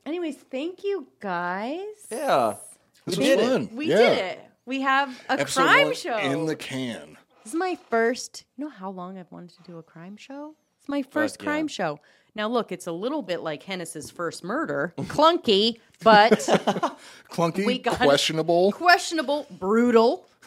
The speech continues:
Speaker 3: <laughs>
Speaker 1: Lots of semen, but we got through it, and I'm excited.
Speaker 2: Yeah.
Speaker 1: Um,
Speaker 3: No,
Speaker 1: I
Speaker 3: me
Speaker 1: would
Speaker 3: too.
Speaker 1: like to
Speaker 3: I'm
Speaker 1: know what the next episode is, but we will, you know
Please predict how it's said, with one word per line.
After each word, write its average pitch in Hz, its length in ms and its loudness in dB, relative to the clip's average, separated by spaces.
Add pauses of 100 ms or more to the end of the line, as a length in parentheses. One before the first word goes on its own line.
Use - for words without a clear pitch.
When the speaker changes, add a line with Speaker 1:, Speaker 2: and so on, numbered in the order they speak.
Speaker 3:
<laughs> - 600 0
Speaker 1:
Lots 180 400 2
of 240 180 0 (200)
semen, 320 1040 2 (800)
but 220 580 4
we 226 160 0
got 247 460 4
through 220 320 2
it, 262 260 0 (100)
and 208 800 0 (140)
I'm 247 180 0
excited. - 680 -6 (720)
Speaker 2:
Yeah. - 120 -8
Speaker 1:
Um, - 80 0
Speaker 3:
No, 170 180 2
Speaker 1:
I 202 80 2
Speaker 3:
me 226 60 2
Speaker 1:
would 240 100 6
Speaker 3:
too. 226 40 -2
Speaker 1:
like 240 240 4
to - 80 -4
Speaker 3:
I'm 254 60 -4
Speaker 1:
know 240 220 0
what 220 220 -4
the 202 80 -8
next 185 420 -8
episode 233 440 -6
is, 233 200 -2
but 185 280 -2
we 185 200 -8
will, 170 400 -6 (380)
you 285 100 -6
know 226 180 -10